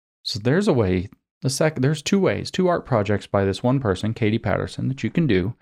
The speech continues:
You can make records out of the ice and let people listen to it, or you can hook it up to a phone and let people call the glacier and talk to it on the phone.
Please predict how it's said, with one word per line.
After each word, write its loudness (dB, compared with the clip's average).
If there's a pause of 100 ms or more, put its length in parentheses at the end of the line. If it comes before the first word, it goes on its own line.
(380)
You 2
can 0
make 0
records 0
out 2
of 0
the 0
ice 2
and -2
let -2
people -8
listen -4
to 0
it, -2
or 0
you 0
can 0
hook -4
it 0
up -6
to 0
a 2
phone 0
and 0
let -2
people -2
call -2
the -2 (160)
glacier 2
and -2
talk -4
to -10
it -6
on -2
the -6
phone. -8